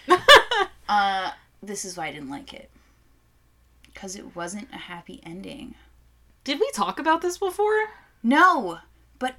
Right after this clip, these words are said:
Speaker 2: Anna Paquin, or however the fuck you say her name, is, like, this vet, and she moves here 'cause her dad was a vet, and she's, like, taking care of all these people,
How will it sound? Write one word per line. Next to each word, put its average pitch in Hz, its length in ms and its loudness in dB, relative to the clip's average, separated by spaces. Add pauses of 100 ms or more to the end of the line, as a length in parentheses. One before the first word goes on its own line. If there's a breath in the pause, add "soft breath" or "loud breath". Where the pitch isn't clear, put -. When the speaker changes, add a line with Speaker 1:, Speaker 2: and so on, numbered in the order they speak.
(120)
Speaker 2:
Anna 269 300 2
Paquin, 262 640 2
or 240 160 -2
however 240 240 4
the 240 80 -4
fuck 247 300 -6
you 240 80 -8
say 247 180 -6
her 226 100 -4
name, 220 420 -6
is, 175 200 -14
like, 156 240 -10
this 160 180 -12
vet, 185 420 0
and 180 100 -14
she - 160 -12
moves 175 320 -12
here 196 300 -10 (520 soft breath)
'cause 170 140 -20
her 156 100 -14
dad 170 260 0
was 185 140 -10
a 180 60 -12
vet, 180 380 -6 (400 soft breath)
and - 120 -20
she's, - 220 -20
like, - 180 -18
taking 202 260 -8
care 214 200 -10
of 208 40 -12
all 208 140 -8
these 208 140 -14
people, 190 420 -12